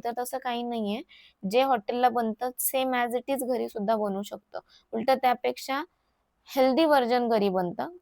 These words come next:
कारण त्याच्यामध्ये बाकीच्या ज्या गोष्टी आहेत, प्रिझर्व्हेटिव्ह केलेलं जे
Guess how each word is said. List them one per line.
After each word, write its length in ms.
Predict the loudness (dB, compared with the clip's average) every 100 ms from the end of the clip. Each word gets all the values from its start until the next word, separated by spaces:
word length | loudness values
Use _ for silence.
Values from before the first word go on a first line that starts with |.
| -2
कारण 220 | -2 0
त्याच्यामध्ये 420 | -2 -2 -2 -2
बाकीच्या 480 | -2 -4 -6 -4 -2
ज्या 140 | -2
गोष्टी 360 | -2 -2 -4 -4
आहेत, 120 | -6 -4
प्रिझर्व्हेटिव्ह 760 | -4 -2 0 0 -2 -2 -4 -6 _ _ _ _ _
केलेलं 340 | 0 2 2 0
जे 140 | -4